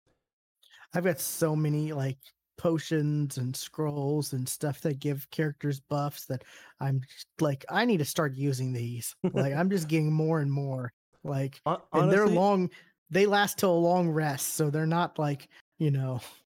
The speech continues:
Speaker 1: <laughs> they're, they're not like actual D and D rules <laughs> where they only last, like, a minute.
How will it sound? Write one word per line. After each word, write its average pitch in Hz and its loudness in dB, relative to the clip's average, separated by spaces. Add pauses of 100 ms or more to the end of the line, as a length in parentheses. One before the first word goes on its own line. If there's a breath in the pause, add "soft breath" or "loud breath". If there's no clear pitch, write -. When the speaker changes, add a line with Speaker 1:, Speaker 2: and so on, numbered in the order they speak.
(300)
Speaker 1:
<laughs> - -16
they're, 160 2 (460 loud breath)
they're 175 4
not 175 2
like 156 -2
actual 160 -2
D 147 0
and 143 0
D 143 0
rules 139 -2
<laughs> - -10
where 139 -4 (480)
they 151 2
only 147 0
last, 135 -2
like, 143 -2
a 143 -4
minute. 143 0